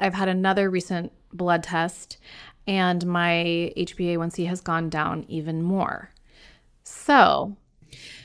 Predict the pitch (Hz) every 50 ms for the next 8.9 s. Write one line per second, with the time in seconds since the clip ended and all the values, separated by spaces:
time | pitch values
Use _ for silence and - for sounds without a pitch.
0 | - - - 254 269 - - 302 302 - 381 370 - - 262 254 254 233 - -
1 | 247 240 240 - - 220 208 202 196 196 - - _ _ _ _ _ _ - 190
2 | 196 190 - - 185 180 175 170 165 160 160 170 165 - - 190 185 202 185 185
3 | 180 175 175 175 180 - - 196 - - - 339 302 233 208 196 - 180 170 -
4 | - 165 160 160 165 185 - - _ 180 175 139 151 196 - - - - _ -
5 | - - - _ - 208 208 208 202 190 190 185 - - - 202 196 196 190 -
6 | - - 269 269 277 294 285 269 233 208 208 196 185 185 185 185 - - 190 -
7 | - - 175 165 170 170 - - - - - - _ - - - 185 180 175 175
8 | 175 165 165 165 - - - - - - 170 160 151 143 151 165 226 254